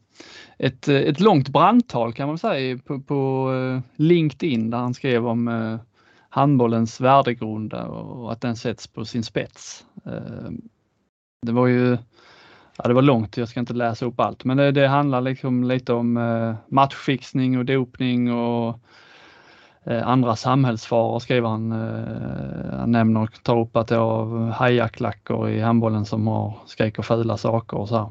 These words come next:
här. Eh, jag, jag tyckte det var lite fascinerande. Jag fattar ju att det här,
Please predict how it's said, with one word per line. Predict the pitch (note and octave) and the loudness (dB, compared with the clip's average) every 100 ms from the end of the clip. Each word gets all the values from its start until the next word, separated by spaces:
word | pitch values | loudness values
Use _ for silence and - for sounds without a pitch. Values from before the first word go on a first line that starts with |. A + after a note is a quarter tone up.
| - | -10
här. | - A2 G#2+ G#2+ G#2 G#2+ B2 | -6 -4 -4 -4 -4 -4 -6
Eh, | A#2 - _ _ _ - - - _ | -8 -14 _ _ _ -20 -20 -20 _
jag, | - D3 - - - D#3 F3+ G3 F#3 | -6 -6 -6 -12 -12 -10 -8 -6 -2
jag | G3 G3 | 4 6
tyckte | - F3+ | 6 4
det | E3 | 6
var | D#3+ | 6
lite | C3+ D3+ - - | 6 4 0 -6
fascinerande. | A#2+ - D3 A#2 A2 G#2+ - A#2+ G#2 G#2 G#2 B2+ C#3 | -6 0 0 0 -2 -6 -8 -10 -20 -20 -16 -8 2
Jag | D#3 C#3+ | 2 4
fattar | E3+ C#3 | 2 2
ju | B2+ | 0
att | B2 - | -2 -4
det | C#3 | 0
här, | C3+ D3+ B2 A2+ | 2 2 2 -2